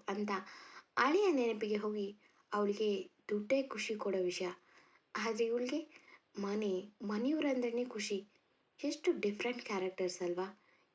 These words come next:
ಎಂದು ಮಲಗಿದ್ದವನಿಗೆ ಏನೋ ನೆನಪಾದ ಹಾಗೆ, "ಆ ಹುಡ್ಗಿ ಯಾಕಿನ್ನೂ ಬಂದಿಲ್ಲ?" ಅಂತ ಹೊರಗೆ ಹೋದವನಿಗೆ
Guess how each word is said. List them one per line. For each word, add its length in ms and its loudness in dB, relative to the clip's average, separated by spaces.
ಎಂದು 440 0
ಮಲಗಿದ್ದವನಿಗೆ 760 0
ಏನೋ 280 0
ನೆನಪಾದ 580 0
ಹಾಗೆ, 400 0
"ಆ 60 2
ಹುಡ್ಗಿ 680 2
ಯಾಕಿನ್ನೂ 520 0
ಬಂದಿಲ್ಲ?" 360 2
ಅಂತ 240 0
ಹೊರಗೆ 400 2
ಹೋದವನಿಗೆ 720 2